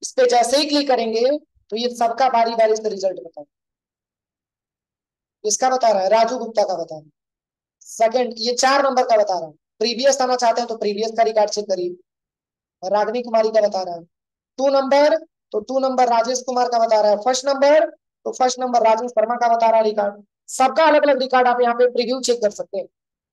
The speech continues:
हटाना है तो आप इसको थोड़ा सा हटा दीजिए। यहाँ तक कोई दिक्कत? बोलिए, पीछे हो जाएगा प्रैक्टिकल। इसके बाद यहाँ पे अगला जो option आपका दिया, ये है आपका find recipient।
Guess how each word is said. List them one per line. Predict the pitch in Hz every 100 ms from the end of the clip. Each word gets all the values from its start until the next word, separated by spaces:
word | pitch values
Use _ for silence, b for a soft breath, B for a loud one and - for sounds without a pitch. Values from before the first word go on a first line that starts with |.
| -
हटाना | 220 247 269
है | 294
तो | 269
आप | 240 226
इसको | 220 226
थोड़ा | 202
सा | 185 175
हटा | 180 233
दीजिए। | 247 226 - _ _ _ _ _ _ _ _ _ _ _
यहाँ | 214 262 285
तक | 294
कोई | 294
दिक्कत? | 285 285 320 339 - _ _ _ _ _ _
बोलिए, | 247 294 262 226
पीछे | 247 254 285
हो | 226 - _ _ _ _ _ _ 233 294
जाएगा | 294 285
प्रैक्टिकल। | 277 269 262 320 320 349 _ _ _ _ _ _
इसके | 233 233 294 277
बाद | 226 220 175 - _ _ _ _ _
यहाँ | 233 240 277
पे | 269
अगला | 247 294
जो | 285
option | 262 262 262
आपका | 262 254
दिया, | 247 247
ये | 247 262
है | 247
आपका | 240 240 240 233
find | 226 262 262
recipient। | 233 - 220 220 214 208